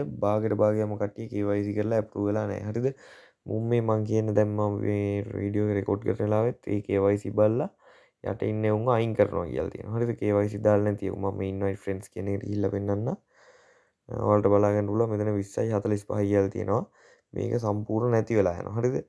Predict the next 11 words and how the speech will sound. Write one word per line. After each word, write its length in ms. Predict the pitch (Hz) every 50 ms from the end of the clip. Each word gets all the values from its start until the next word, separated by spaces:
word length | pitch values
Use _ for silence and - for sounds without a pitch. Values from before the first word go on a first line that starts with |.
| _ _ _ _ _ _ _ _
ආපහු 300 | - 104 104 107 107 107 104
හෙට 200 | 104 101 98 101
උදේ 260 | 101 101 98 101 101
වෙද්දි 280 | 101 101 107 113 135 156 185 _ _ -
මගේ 280 | 117 104 101 101 107 104
මේකේ 320 | 110 107 107 107 110 110
ඔයාලට 220 | 104 104 104 104
මතක 220 | 104 101 104 104 104
ඇති 200 | 107 107 - 123 120
දහ 240 | 113 110 107 107 107
අටයි 500 | 107 104 104 104 _ 110 113 113 120 131